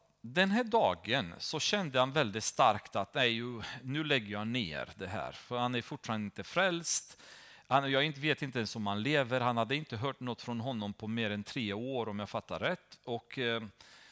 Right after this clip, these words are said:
var så att säga inne på att, eh, lägga ner det med bönen då, just den dagen. Men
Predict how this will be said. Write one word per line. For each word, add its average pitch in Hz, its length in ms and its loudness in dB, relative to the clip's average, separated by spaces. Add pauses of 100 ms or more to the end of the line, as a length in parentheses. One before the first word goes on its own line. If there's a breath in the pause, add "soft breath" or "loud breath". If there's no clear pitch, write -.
(420 loud breath)
var 147 260 0
så - 100 -2
att 165 60 -4
säga 139 180 4
inne 151 320 0
på 127 360 -2
att, - 340 0
eh, 104 60 -14 (240)
lägga 165 420 2
ner 131 440 0
det 104 140 -2
med 95 160 -4
bönen 87 520 -4
då, 87 180 -8
just 110 320 -10
den 104 180 -6
dagen. 82 380 -10 (840 loud breath)
Men 196 260 2